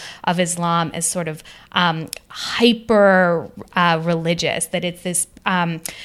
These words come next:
site of kind of intense, um, uncontrollable religious emotion, um, that differentiates it from the colonial state. Um, and in terms of this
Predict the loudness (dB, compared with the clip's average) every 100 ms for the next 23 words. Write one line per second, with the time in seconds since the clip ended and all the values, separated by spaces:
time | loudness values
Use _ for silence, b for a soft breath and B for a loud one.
0 | -4 2 6 6 4 -2 -4 -4 -2 -4
1 | -6 -6 -2 2 2 0 -4 -2 0 0
2 | -2 0 0 0 -2 -4 -4 -4 -4 -4
3 | -4 -6 -6 -6 -6 -6 -6 -4 -2 -2
4 | -2 0 -2 -6 B B -4 -2 0 -2
5 | -4 -8 -6 -6 -6 -8 -8 -6 -8 -8
6 | -8 -8 -10 -10 -8 -8 -10 -10 -8 -8
7 | -6 -8 -10 -14 _ -6 -4 -2 -4 -6
8 | B B B 0 0 2 0 0 -2 -2
9 | 0 0 0